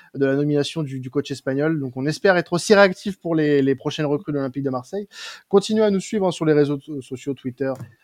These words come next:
euh, Insta. On a même ouvert un TikTok récemment, hein, on peut, on vous le remettra, hein, sur, euh, nos réseaux pour que vous puissiez vous y abonner. On, on apportera du contenu, euh, régulièrement.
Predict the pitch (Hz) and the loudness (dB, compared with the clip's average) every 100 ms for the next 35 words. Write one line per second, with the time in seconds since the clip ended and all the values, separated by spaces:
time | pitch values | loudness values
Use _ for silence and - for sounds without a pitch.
0 | _ 127 120 120 123 123 - 135 123 127 | _ -6 -2 -2 -4 -8 -4 -4 -2 -4
1 | 127 135 127 127 - 143 - 127 127 151 | -2 -2 -2 -6 -6 -6 -6 -6 -2 0
2 | 143 139 127 123 120 117 117 113 113 127 | 0 -2 -6 -10 -10 -10 -14 -16 -10 -6
3 | 131 135 - 139 123 - 123 117 113 123 | -4 -4 0 0 0 -4 -6 -6 -4 -2
4 | 123 123 139 - - _ _ 120 120 123 | -2 -2 -4 -6 -20 _ _ -10 -10 -6
5 | - 127 120 120 127 139 123 113 110 117 | -2 0 0 -2 0 -2 -4 -6 -10 -12
6 | 120 123 139 131 127 123 131 127 139 131 | -10 -6 -2 0 -2 -4 -10 -4 0 0
7 | - - - 127 147 147 156 143 143 180 | 0 -12 -12 2 2 6 8 8 6 0